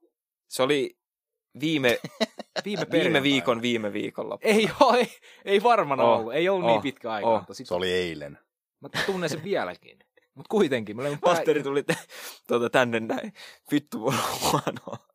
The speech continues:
Speaker 2: Siis mä koitin nostaa
Speaker 1: Nyt
Speaker 2: sellaista
Speaker 1: on vähän
Speaker 2: pakettia
Speaker 1: höpö olo.
Speaker 2: maasta.
Speaker 1: Mm.
Speaker 2: Se viimeinen paketti, se piti nostaa. Mä
Speaker 1: Mm.
Speaker 2: aikaisemminkin löin mun pään, tiedät, sellaiseen vittu tengi.
Speaker 1: Joo.
Speaker 2: Kun se nousi nostaa, sit se yläpuolella on sellainen vittu metallipaska, missä on semmosia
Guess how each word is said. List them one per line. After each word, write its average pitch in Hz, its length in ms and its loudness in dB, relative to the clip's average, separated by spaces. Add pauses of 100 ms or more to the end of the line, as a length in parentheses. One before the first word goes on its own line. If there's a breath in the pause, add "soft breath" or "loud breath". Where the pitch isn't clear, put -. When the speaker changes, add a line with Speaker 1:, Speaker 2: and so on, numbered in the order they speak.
(100)
Speaker 2:
Siis 156 140 -14
mä 170 80 -10
koitin 190 240 0
nostaa 202 320 0
Speaker 1:
Nyt - 60 -6
Speaker 2:
sellaista 123 220 0
Speaker 1:
on 123 60 4
vähän 120 180 6
Speaker 2:
pakettia 120 300 2
Speaker 1:
höpö 107 140 4
olo. - 160 -2 (420)
Speaker 2:
maasta. 95 500 -6 (300)
Speaker 1:
Mm. 104 220 -12 (880)
Speaker 2:
Se 131 100 -12
viimeinen 165 320 -2
paketti, 117 340 -2
se 95 140 -8
piti 98 140 -12
nostaa. 85 600 -10 (160)
Mä 104 80 -20
Speaker 1:
Mm. 101 80 -10
Speaker 2:
aikaisemminkin 110 540 -2
löin 98 140 -6
mun 92 120 -16
pään, 98 220 -6
tiedät, 85 180 -16
sellaiseen 87 320 -14
vittu 90 200 -18
tengi. 82 360 -16 (480 soft breath)
Speaker 1:
Joo. 87 200 -6
Speaker 2:
Kun - 100 -20 (140)
se 110 100 -8
nousi 107 140 -8
nostaa, 131 340 -6
sit - 140 -16
se 120 100 -10
yläpuolella 104 400 -6
on 90 60 -10
sellainen 92 300 -12
vittu 104 280 -18
metallipaska, 92 1120 -14
missä 90 220 -16
on - 20 -18
semmosia 87 460 -16